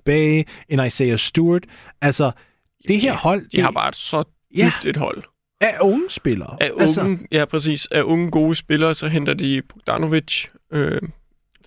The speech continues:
Speaker 1: Bojan,
Speaker 2: forgang-
Speaker 1: ja, Bo-, Bojan Bogdanovic,
Speaker 2: Bojan
Speaker 1: ja.
Speaker 2: Bogdanovic i den forgangne uge, som også viser, at okay, jeg synes faktisk, det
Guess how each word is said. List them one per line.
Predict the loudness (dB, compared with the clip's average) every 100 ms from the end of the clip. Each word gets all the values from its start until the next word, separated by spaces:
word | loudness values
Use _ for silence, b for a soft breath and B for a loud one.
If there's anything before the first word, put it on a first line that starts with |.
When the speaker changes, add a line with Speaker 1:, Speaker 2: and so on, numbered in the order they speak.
| -2
Speaker 1:
Bojan, | 2
Speaker 2:
forgang- | 2 2
Speaker 1:
ja, | 0
Bo-, | 0
Bojan | 0 0 2 0
Bogdanovic, | 0 0 0 0
Speaker 2:
Bojan | 2 4 2
Speaker 1:
ja. |
Speaker 2:
Bogdanovic | 0 -2 -2 -2 -6 -8
i |
den | -10 -4
forgangne | -2 0 0
uge, | 0 -2 -2
som | 0
også | 0 0
viser, | 0 2 0
at | -2 -8
okay, | -4 -2 -2
jeg | 0
synes | 0
faktisk, | 2 0 0
det | -2 0